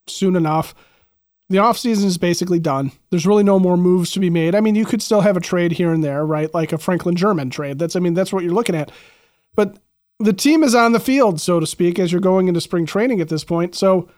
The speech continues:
you know, so you're seeing these offseason grades, and there's nothing to give the White Sox except for a failing score because you have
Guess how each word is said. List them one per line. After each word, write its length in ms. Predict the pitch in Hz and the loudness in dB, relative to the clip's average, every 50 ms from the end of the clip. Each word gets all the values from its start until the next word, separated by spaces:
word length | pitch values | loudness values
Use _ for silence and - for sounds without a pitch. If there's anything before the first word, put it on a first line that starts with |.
| _ _ - | _ _ -14
you 180 | 220 233 226 | -8 -2 0
know, 140 | 208 190 180 | 0 2 2
so 120 | - - 226 | 2 0 2
you're 140 | 220 220 | 2 2
seeing 280 | - - 285 285 277 285 | 2 2 2 2 2 2
these 120 | 233 185 | 2 2
offseason 540 | 190 196 196 196 - - 208 196 175 180 175 | 2 2 2 2 0 0 -2 0 0 0 0
grades, 520 | 170 170 180 208 208 190 175 165 151 - - - | 0 0 2 2 2 2 2 0 -2 -4 -6 -4
and 580 | 185 175 170 165 165 165 160 160 156 156 - - _ _ _ _ - 196 190 190 - - 196 190 - - | -2 0 0 0 0 0 0 0 -2 -4 -8 -14 _ _ _ _ -18 -18 -18 -18 -20 -20 -20 -20 -14 -8
there's 360 | 220 190 185 190 185 175 160 | -4 0 2 2 2 2 2
nothing 340 | 202 233 233 - 285 226 202 | 2 2 2 2 2 0 2
to 80 | 185 | 0
give 240 | 180 170 214 220 214 | 0 2 2 2 2
the 60 | 202 | 2
White 240 | 180 180 185 190 180 | 2 2 2 2 0
Sox 360 | - 170 151 143 143 - - | -2 -4 -4 -4 -4 -6 -6
except 300 | 175 165 - - 175 151 | -6 -4 -2 -2 -4 -4
for 480 | - - 175 170 170 165 160 160 156 156 - _ _ _ _ - | -2 -2 0 2 2 2 2 2 0 -2 -6 _ _ _ _ -6
a 80 | - | -4
failing 420 | - - 202 202 196 190 185 175 165 | -2 0 2 2 4 4 2 0 0
score 340 | - - 220 220 226 208 | -2 0 2 2 4 4
because 300 | 175 170 170 185 175 156 | 2 0 0 0 -2 0
you 80 | 180 170 | 0 0
have 560 | 160 180 175 175 170 165 156 147 139 - - | 2 2 2 2 2 0 -2 -4 -8 -14 -20